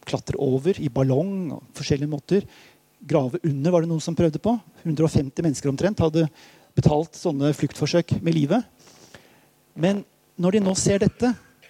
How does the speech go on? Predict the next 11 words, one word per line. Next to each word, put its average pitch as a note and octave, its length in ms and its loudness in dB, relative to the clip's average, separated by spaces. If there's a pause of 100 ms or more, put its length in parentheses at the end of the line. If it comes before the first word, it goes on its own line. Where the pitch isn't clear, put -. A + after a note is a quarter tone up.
(720)
kanskje E3+ 320 0
det E3 100 2 (220)
er D3+ 120 0 (340)
ikke F3 180 -2
nødvendig D#3 400 0
å D#3 160 2
krype - 560 -4
under C#3 260 0
eller D#3 260 0
klatre - 360 -2
over, D3 280 -2